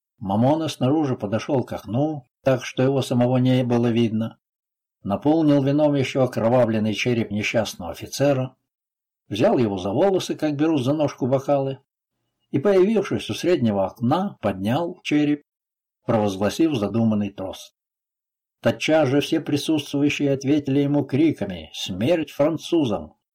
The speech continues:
Разбойники бросились к составленным в козлы ружьям. Те, кто окружал французов, чтобы якобы прислуживать им,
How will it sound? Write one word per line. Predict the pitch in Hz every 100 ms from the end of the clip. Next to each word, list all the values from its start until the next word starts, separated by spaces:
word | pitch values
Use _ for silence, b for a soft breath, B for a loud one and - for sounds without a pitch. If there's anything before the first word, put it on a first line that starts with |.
| _ _ _ _ _ _ -
Разбойники | 110 113 233 208 139 -
бросились | - 196 - 107 - - _
к | - 127 -
составленным | - 120 - 156 160 120 98
в | -
козлы | 147 147 117 92
ружьям. | 127 147 117 87 - _ -
Те, | 127 156
кто | 143 - 139
окружал | 135 131 127 156
французов, | - 131 131 190 170 107 -
чтобы | - 110 135
якобы | 156 - 98 104
прислуживать | 101 135 160 170 110 92 160
им, | 107 76 -